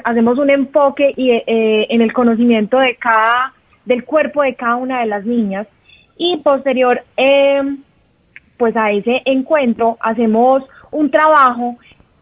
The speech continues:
con el que toda la compañía está, pues, súper enfocada para, para el gran reto de llegar a, a ser los productos más vendidos en la tienda, buscando un desembolso adecuado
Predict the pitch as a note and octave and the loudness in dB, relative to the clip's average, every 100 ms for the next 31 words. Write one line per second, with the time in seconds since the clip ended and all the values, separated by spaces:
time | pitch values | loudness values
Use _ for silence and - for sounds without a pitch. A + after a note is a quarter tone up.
0 | _ _ G3+ G3+ G3 G#3+ G#3 G#3 G#3+ B3+ | _ _ -12 -10 -10 -8 -2 0 2 0
1 | A#3 G3+ G3+ F#3+ G#3+ - A#3 A#3+ B3 A3 | -4 -2 -2 -2 -4 -2 -2 -2 -6 -6
2 | G3+ F3+ F#3+ A3+ G3 G3+ A3 A#3 G3+ F#3 | -6 -6 -6 -2 0 0 0 -2 0 -2
3 | F3+ G#3 G3+ G3+ G3 A3 G#3 A3 A#3 B3+ | -4 -4 -2 -2 0 0 0 -2 -4 -6
4 | A3 F#3+ F#3+ G3 F#3 G3+ A#3+ - _ _ | -10 -10 -4 -2 0 0 -2 -6 _ _
5 | B3 B3 A3 G#3+ B3 A#3 G#3+ G3 A3 A#3 | -4 -2 -2 -4 -4 -2 -4 -4 -4 -2
6 | B3 A#3+ A#3+ B3 A#3+ A3+ A#3 A#3+ D4+ A3+ | 0 0 0 0 0 0 0 -2 -2 0
7 | G3+ G#3 - _ - _ - C#4+ D4+ - | 0 -2 -6 _ -20 _ -2 0 0 0
8 | D#4 C#4 D#4 D#4+ E4+ C#4+ B3+ B3 A#3+ D4 | 0 2 0 2 2 2 2 0 0 0
9 | C4+ A#3 E4+ F4+ F4 E4+ | -2 -2 2 2 2 0